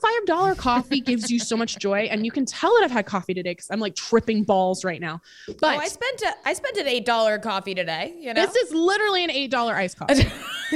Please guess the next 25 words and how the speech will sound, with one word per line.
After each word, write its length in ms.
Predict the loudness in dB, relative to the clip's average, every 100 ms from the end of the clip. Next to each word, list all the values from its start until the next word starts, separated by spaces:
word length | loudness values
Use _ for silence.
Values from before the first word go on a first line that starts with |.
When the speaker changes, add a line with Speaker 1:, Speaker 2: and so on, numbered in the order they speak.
| 0
Speaker 1:
And 160 | 0 2
you 100 | 4
can 140 | 2
tell 180 | 2 2
I've 160 | 2 0
had 160 | -2
coffee 380 | 2 2 2 0
because, 320 | 0 0 0
like, 160 | 0 -2 -4 -10 -14 -2
this 200 | 0 2
is 140 | 2
why 160 | 2 0
I 60 |
can't 240 | 0 -2 -2
do 80 | -2
drugs, 340 | -2 -4 -2
because 240 | 0 0
I'm 140 | 2 2
like, 240 | 0 0
I 160 | -2 0
am, 120 | 0 2
like, 340 | 2 0 -4 _
so 680 | -14 -12 -2 4 6 6 4
hyped 640 | 2 0 -2 -6 -8 -10 -10 _ -20 -12 -2
on 360 | 2 2 0